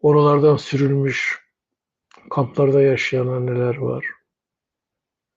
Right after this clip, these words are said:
Diken üzerinde bir hayat süren Rojavalı anneler var. Barış anneleri var.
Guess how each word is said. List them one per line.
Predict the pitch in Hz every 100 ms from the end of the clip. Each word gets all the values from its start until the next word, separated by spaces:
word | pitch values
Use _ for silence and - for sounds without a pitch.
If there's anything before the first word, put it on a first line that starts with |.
| _ _ _ _ _ _ _ _ -
Diken | - - 135
üzerinde | 123 123 117 120 120
bir | 117
hayat | 120 127 123 120
süren | - 123 117 - _ _ _ _ _ _
Rojavalı | 120 123 127 123 117
anneler | 113 113 110 117 -
var. | 120 120 - _ _ _ _ _ _ _ _ - - - - _ _ _ _ _
Barış | - 139 -
anneleri | 131 127 123 123 123 120
var. | 120 120 117 -